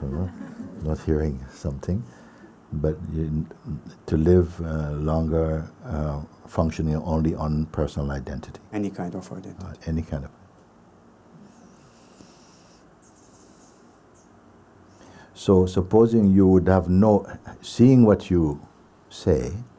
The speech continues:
Speaker 1: if this is what you really say, you have seen by your own power that it doesn't work actually,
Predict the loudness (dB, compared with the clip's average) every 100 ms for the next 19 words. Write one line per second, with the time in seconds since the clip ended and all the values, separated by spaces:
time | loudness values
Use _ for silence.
0 | -18 -6 -4 -2 -2 -2 0 0 0 -2
1 | 4 6 6 0 -4 -2 0 -2 -6 -16
2 | _ 2 6 6 4 2 6 6 6 4
3 | 4 2 2 2 2 0 -6 -10 -4 -4
4 | -2 -6 -12 -20 -20 -20 -10 0 0 2
5 | 0 2 4 4 4 2 4 4 4 0
6 | -8 -6 -6 -4